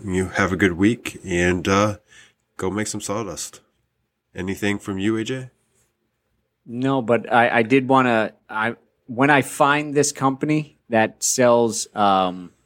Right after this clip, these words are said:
Speaker 2: precision squares, like we were talking about layout tools, um,
Speaker 1: Yeah.
Speaker 2: they, they are actually,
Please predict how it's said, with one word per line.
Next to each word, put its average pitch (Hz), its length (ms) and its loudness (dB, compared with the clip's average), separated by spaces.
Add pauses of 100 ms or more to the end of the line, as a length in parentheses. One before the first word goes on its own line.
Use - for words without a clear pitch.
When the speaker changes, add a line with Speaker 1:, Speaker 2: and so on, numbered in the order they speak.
(480)
Speaker 2:
precision 127 460 2
squares, 131 460 4
like 101 180 0
we 117 80 2
were 104 80 0
talking 110 260 2
about 107 200 0
layout 113 360 0
tools, 147 400 -2 (460)
um, 98 260 2
Speaker 1:
Yeah. 85 120 -4 (160)
Speaker 2:
they, 110 380 0
they 117 180 2
are 113 160 4
actually, 117 540 0